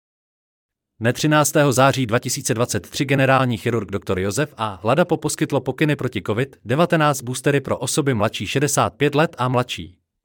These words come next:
Kromě výše uvedených obav by si poskytovatelé a pacienti měli být vědomi mimořádných obav o bezpečnost a účinnost uvedených v předchozích posilovacích pokynech generálního chirurga,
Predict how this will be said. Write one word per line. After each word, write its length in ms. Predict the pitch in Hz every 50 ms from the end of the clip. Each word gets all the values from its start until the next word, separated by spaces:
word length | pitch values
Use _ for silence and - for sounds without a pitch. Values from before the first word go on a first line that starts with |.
| _ _ _ _ _ _ _ _ _ _ _ _ _ _ _ _ _ _ _
Kromě 300 | - - 226 240 220 202
výše 260 | 175 180 165 - 170 127
uvedených 480 | 147 143 160 156 160 156 143 - -
obav 200 | 131 139 147 135
by 100 | 135 139
si 140 | 131 - 127
poskytovatelé 760 | - 131 - - 143 131 143 135 131 123 143 135 139 139 -
a 120 | 107 107
pacienti 500 | - - 139 - - 160 160 151 - 151
měli 220 | 147 139 131 131 123
být 180 | 113 98 87
vědomi 340 | 101 117 123 160 156 160 135
mimořádných 680 | 113 117 127 143 135 131 147 147 139 127 104 - -
obav 220 | 117 120 139 135 -
o 80 | 120
bezpečnost 640 | 104 135 131 - 160 147 - - 147 143 - - -
a 180 | - 113 - -
účinnost 500 | 156 170 160 - 202 190 180 160 - -
uvedených 420 | - 147 160 170 165 156 151 139 -
v 40 | -
předchozích 460 | - 156 - - 160 131 131 - -
posilovacích 640 | - 131 - - 156 143 139 139 131 - 117 98 -
pokynech 380 | - 120 - 147 127 120 -
generálního 600 | 101 113 117 123 120 123 123 127 127 127 127 123
chirurga, 460 | - - 117 123 120 117 104 127 135